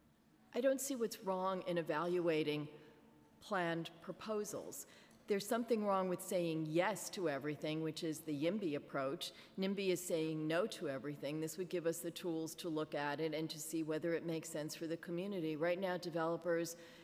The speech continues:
and, uh, rebny run the show, and it shouldn't be that way.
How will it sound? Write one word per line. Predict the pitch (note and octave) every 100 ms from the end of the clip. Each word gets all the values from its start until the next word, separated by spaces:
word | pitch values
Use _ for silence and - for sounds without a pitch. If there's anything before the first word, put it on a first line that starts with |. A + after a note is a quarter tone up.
| -
and, | E3+ D#3 D#3+ D#3 -
uh, | D#3 D#3
rebny | D#3 D#3 E3
run | D3+ D3+
the | D3+
show, | - D#3+ D3 C#3 -
and | D3+ D3+ -
it | E3
shouldn't | - E3+ E3
be | D#3+
that | C#3+ C3
way. | D3 C#3+ D3